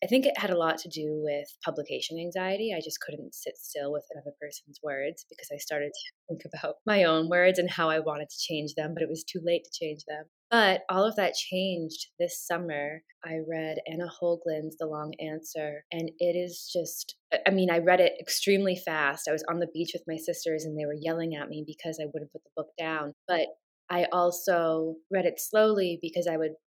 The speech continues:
physically put the book down on my lap and just stare ahead and think about what I just read after almost every chapter. And it's this beautiful meditation on female friendship, and a lot of reviewers are pointing out that it's about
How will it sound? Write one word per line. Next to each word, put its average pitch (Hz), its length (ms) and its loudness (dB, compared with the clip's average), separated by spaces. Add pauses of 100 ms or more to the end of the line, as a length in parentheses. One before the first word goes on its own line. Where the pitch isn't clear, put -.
(200)
physically 240 440 4
put 196 140 0
the - 140 -2
book 185 180 4
down 165 220 2
on 165 100 2
my 160 140 0
lap 156 360 0
and 160 160 -6
just 160 240 -4
stare 165 300 2
ahead 156 400 -2
and 151 220 -6
think 151 180 -8
about 151 240 -4
what 151 120 -2
I 147 160 -2
just 151 240 -6
read 139 340 -4
after 165 340 -4
almost 151 380 -8
every 143 240 -12
chapter. 139 540 -10 (240)
And 160 240 -4
it's - 320 -8
this 156 480 -4 (140)
beautiful 175 960 0
meditation 160 1040 -4 (100)
on 151 480 -6 (120)
female 156 300 -4 (100)
friendship, 202 640 0 (280)
and 156 560 -4 (300)
a 196 60 4
lot 202 180 6
of 202 100 2
reviewers 175 480 2
are 156 140 -8
pointing 165 320 -2
out 147 200 -6
that 151 80 -8
it's 147 200 -12
about 147 480 -6